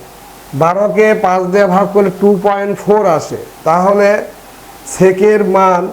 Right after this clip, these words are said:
ওয়ানের চাইতে বড় বা সমান হবে। উক্তিটি সত্য।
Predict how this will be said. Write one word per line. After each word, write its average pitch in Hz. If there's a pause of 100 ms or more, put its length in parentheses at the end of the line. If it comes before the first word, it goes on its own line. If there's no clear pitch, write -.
(120)
ওয়ানের 185
চাইতে 202
বড় 185
বা 180 (140)
সমান 180
হবে। 139 (420)
উক্তিটি 190
সত্য। 190